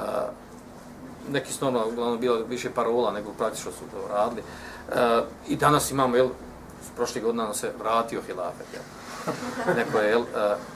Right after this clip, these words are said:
ideja ta vraća se, znači, vraća se. Ta ideja je ispravna, jel. Hilafet treba uspostaviti, rađu ga da uspostavi oni koji su mogućnost muslimana da ga uspostavi.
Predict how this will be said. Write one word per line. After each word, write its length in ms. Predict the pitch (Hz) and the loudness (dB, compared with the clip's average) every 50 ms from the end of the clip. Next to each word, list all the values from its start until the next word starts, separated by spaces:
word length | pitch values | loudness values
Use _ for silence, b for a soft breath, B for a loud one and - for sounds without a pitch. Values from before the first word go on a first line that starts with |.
| - - - - - - - - | -10 -8 -8 -10 -10 -8 -6 -6
ideja 380 | 151 135 175 190 214 208 170 - | 4 10 12 12 12 12 12 12
ta 220 | 185 190 180 160 - | 12 12 12 12 12
vraća 400 | 143 - - - - 110 95 90 | 12 12 12 12 8 4 2 2
se, 100 | - - - | 0 -4 -8
znači, 300 | - - 87 - - - - - - - - - - - - - - - - - - - - - | -8 -8 -8 -8 -12 -14 -16 -18 -18 -18 -18 -18 -18 -18 -18 -18 -18 -18 -16 -16 -14 -10 0 2
vraća 360 | 139 131 - - - - - | 2 2 2 0 -4 -6 -6
se. 100 | - - - B B B B B B B - | -8 -10 -12 B B B B B B B -2
Ta 120 | 104 104 | 2 2
ideja 240 | 107 104 120 123 123 | 2 2 4 4 4
je 60 | 113 | 4
ispravna, 460 | - - - - - - - - - - | 4 0 -4 -4 -6 -6 -6 -8 -10 -10
jel. 100 | - - - - - - B B B B B B B B B B B B - - - - - - - - | -10 -10 -12 -14 -16 -16 B B B B B B B B B B B B -16 -16 -16 -18 -18 -16 -12 -10
Hilafet 380 | - - 92 92 92 - - - | -6 -2 -2 -2 -2 -2 -4 -6
treba 200 | 113 107 101 95 | -4 -4 -2 -2
uspostaviti, 440 | 92 - - 95 - - - - | -4 -4 -6 -8 -8 -8 -6 -2
rađu 240 | 95 104 107 110 120 | -2 0 0 0 0
ga 100 | 110 110 | 0 0
da 60 | 101 | 0
uspostavi 520 | 98 - - - 107 - - 120 104 98 - - | -2 -6 -6 -8 -8 -4 -4 -2 -2 -2 -4 -4
oni 180 | 107 110 104 - | -4 -6 -6 -8
koji 120 | 110 107 | -10 -10
su 60 | - 110 | -8 -8
mogućnost 440 | 107 98 117 139 151 156 120 - | -8 -4 -4 -4 -2 -4 -6 -6
muslimana 340 | 117 107 - 107 107 110 113 | -8 -8 -4 -4 -2 -2 -2
da 60 | 107 | -2
ga 60 | 101 95 | -4 -6
uspostavi. 380 | - - 117 113 - - - | -4 -4 -4 -2 -2 -6 -8